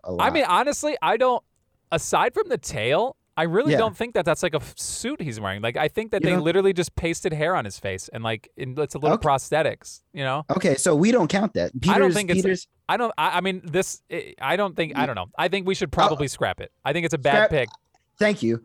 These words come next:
Speaker 2: Yeah.
Speaker 1: My next pick is going to be the Leaf suit that Robin Williams comes out of the game wearing.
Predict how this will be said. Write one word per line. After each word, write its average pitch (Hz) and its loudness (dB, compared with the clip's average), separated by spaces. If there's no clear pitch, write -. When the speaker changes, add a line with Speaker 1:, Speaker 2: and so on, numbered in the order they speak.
Speaker 2:
Yeah. 117 -2
Speaker 1:
My 202 4
next 202 0
pick 190 -2
is 147 0
going 156 2
to 151 0
be 147 4
the 113 0
Leaf 143 2
suit 156 0
that 120 4
Robin 127 2
Williams 120 0
comes 117 -4
out 107 2
of 104 -2
the 104 -4
game 98 -4
wearing. 87 -10